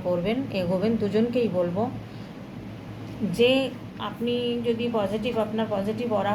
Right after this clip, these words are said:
হয় তাহলে খুব সতর্কভাবে থাকবেন, সতর্কভাবে চলবেন। আপনার পজিটিভ অরাটা কিন্তু অনেকেই নিতে চাইবে, আপনি কিন্তু সেই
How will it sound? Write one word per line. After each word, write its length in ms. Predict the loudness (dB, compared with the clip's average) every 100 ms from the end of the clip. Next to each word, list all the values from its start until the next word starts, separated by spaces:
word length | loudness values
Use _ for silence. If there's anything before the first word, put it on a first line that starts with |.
| 0
হয় 180 | -2 -2 -2
তাহলে 240 | -2 -2 -2
খুব 100 | -4 -2
সতর্কভাবে 680 | -2 -2 -2 2 2 2 0 -4
থাকবেন, 340 | -6 -4 -2 -2 -2
সতর্কভাবে 600 | -2 -2 0 0 0 -2 0
চলবেন। 340 | 0 2 0 0 -4 -10 -10 -6 -6
আপনার 260 | -2 0 2
পজিটিভ 400 | 2 2 2 2 2 2
অরাটা 240 | 0 0
কিন্তু 300 | 0 -2 0 0 0
অনেকেই 300 | 2 4 4
নিতে 180 | 2 0 -2
চাইবে, 320 | 0 0 0 -2 -6 -10 -10 -10 -8 -6
আপনি 180 | -4 -2 0
কিন্তু 180 | 0 0 2
সেই 140 | 2